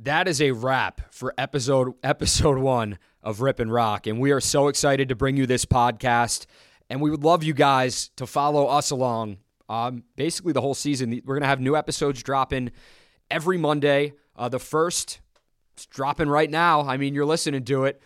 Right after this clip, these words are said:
so we do appreciate you listening. We would like you to download, like, subscribe if you can. Rate the podcast. Let us know. Share your thoughts with us on Twitter, like I said,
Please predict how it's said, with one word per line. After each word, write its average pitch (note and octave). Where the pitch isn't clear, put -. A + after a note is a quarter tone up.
so C3
we C3
do D3+
appreciate D#3+
you D3
listening. D#3+
We C3
would C3
like D#3
you D#3
to C#3+
download, E3+
like, D#3
subscribe D3+
if C3+
you A2
can. D3+
Rate D3
the E3
podcast. E3
Let E3
us F#3
know. B2+
Share E3
your G3
thoughts E3
with D#3
us D#3
on C3+
Twitter, C3+
like A#2+
I A#2
said, B2